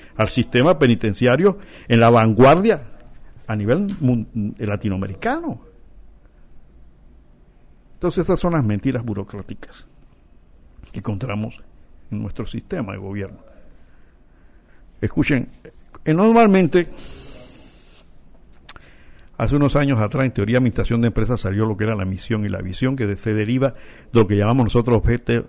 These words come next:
objetivos estratégicos. Es decir, una empresa elabora una estrategia, dice, "Bueno, vamos a tener una visión y vamos a tener una misión". Eso para que esté claro, mi estimado oyente. Eh, eh, la, la, el estudio de administración de empresas es todo un, un universo,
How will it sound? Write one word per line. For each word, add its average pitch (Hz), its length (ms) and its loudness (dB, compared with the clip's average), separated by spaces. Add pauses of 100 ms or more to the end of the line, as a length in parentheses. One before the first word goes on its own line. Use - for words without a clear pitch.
objetivos 117 560 -2
estratégicos. - 840 -8 (640)
Es 107 160 -2
decir, 156 320 -2 (400)
una 113 180 2
empresa 127 580 0
elabora 98 380 -4
una 110 120 -2
estrategia, 113 420 -4
dice, 107 200 -4
"Bueno, 113 200 -2
vamos 117 180 -2
a 107 40 -2
tener 110 160 -2
una 123 140 -2
visión 165 440 -2 (240)
y 107 60 -8
vamos 107 180 -2
a - 20 -6
tener 101 160 -4
una 101 80 -4
misión". 92 320 -10
Eso 151 160 -2
para 113 120 -6
que 101 40 -2
esté 101 160 -4
claro, 117 240 -2
mi 98 60 -2
estimado 98 300 -6
oyente. 120 340 0 (1200)
Eh, - 560 -6
eh, - 80 -14
la, - 260 -10
la, 62 220 -8 (640)
el - 140 -4
estudio 190 220 2
de 190 40 6
administración 151 380 2
de 147 80 4
empresas 135 320 2
es 123 100 0
todo 120 240 4
un, 117 280 0
un 113 140 2
universo, 110 600 2